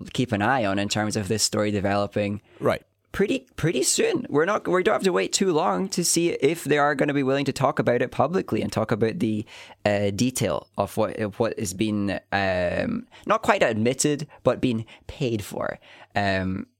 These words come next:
Speaker 1: now, I agree that, I agree with systems like this, wherein, like, if you wanna settle outside of court, that's, that's your, that's your choice, that's your justice. Um, and, like, good on them getting, getting paid, and I hope that they're willing to, uh,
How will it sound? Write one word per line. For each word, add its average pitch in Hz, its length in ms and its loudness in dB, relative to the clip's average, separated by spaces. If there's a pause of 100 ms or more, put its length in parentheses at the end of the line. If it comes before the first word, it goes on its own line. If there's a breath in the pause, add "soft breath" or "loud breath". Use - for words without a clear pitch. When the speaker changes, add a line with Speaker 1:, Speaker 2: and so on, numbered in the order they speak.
(360)
Speaker 1:
now, 175 160 2
I 170 120 2
agree 120 580 2
that, 107 200 0
I 123 100 4
agree 120 340 2
with 110 120 0
systems 101 400 -2
like 92 140 -2
this, - 260 -4
wherein, 104 220 0
like, 101 180 -2
if 117 120 -2
you 135 60 2
wanna 120 140 0
settle 110 320 2
outside 101 320 0
of 98 100 -6
court, 117 340 -2
that's, - 320 -2 (160)
that's 101 260 -2
your, 110 120 -2 (120)
that's 104 240 0
your 110 100 2
choice, 92 320 0
that's 101 220 0
your 107 140 0
justice. 98 640 -2 (520 loud breath)
Um, 92 500 0 (360)
and, 98 380 0 (220)
like, 104 260 0
good 123 200 2
on 113 200 2
them 117 280 -2 (140)
getting, 110 420 0
getting 110 440 0
paid, 98 320 -2
and 101 100 -2
I 95 60 0
hope 107 360 -2
that 107 100 -2
they're 104 160 0
willing 101 380 -2
to, 98 380 0 (600 soft breath)
uh, 90 240 0